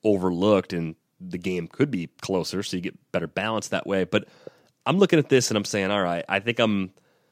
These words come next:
pretty content to just go ahead and, and roll, like, Cooper Kupp out there, especially on DraftKings. His price is still really low, but even on FanDuel, sixty-three hundred is not bad, forty-nine hundred on DraftKings.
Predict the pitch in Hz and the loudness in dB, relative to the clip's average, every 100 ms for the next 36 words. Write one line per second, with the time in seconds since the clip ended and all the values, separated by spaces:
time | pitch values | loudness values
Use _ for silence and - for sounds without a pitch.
0 | _ _ _ - 170 175 143 120 120 117 | _ _ _ 0 0 4 0 2 2 2
1 | - 101 92 90 104 98 101 104 95 95 | 0 -4 -2 2 4 4 4 2 2 0
2 | 98 98 101 95 87 - 113 98 92 - | 2 4 4 4 0 -4 -6 -4 -4 0
3 | 95 - 98 - 101 101 101 - - - | 0 4 2 4 4 4 0 -6 -8 -4
4 | 98 107 87 85 85 85 - 85 85 - | -2 0 0 -2 -2 -4 -4 -4 -4 -6
5 | - - 90 87 82 - 95 87 80 76 | -6 0 0 0 -6 -6 -2 -2 -2 -4
6 | 85 95 95 90 90 92 131 101 82 85 | -2 0 0 0 0 0 2 0 -4 -8
7 | 82 78 76 - - - - 82 87 85 | -8 -8 -10 -10 -12 -16 -12 -8 -6 -6
8 | 82 85 62 82 82 80 - 90 90 90 | -6 -8 -6 -6 -6 -8 -6 -4 -2 -4
9 | 90 85 78 82 82 - 85 | -6 -8 -6 -6 -6 -6 -8